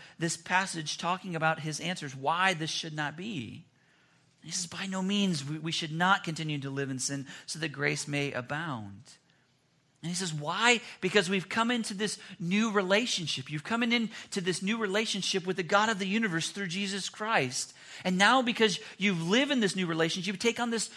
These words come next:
new identity, and to live in sin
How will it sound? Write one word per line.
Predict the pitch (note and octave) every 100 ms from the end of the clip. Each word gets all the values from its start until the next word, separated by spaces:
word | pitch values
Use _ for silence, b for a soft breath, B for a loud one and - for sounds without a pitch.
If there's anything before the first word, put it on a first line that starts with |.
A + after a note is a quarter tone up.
| B
new | F#3+ A#3
identity, | G#3 E3 G#3+ A#3+ G3
and | F#3
to | F#3+
live | F3+ F#3 C4 D4+ B3+
in | A3+ G#3+
sin | - - - C#4+ C4+ D#3 B2+ C#3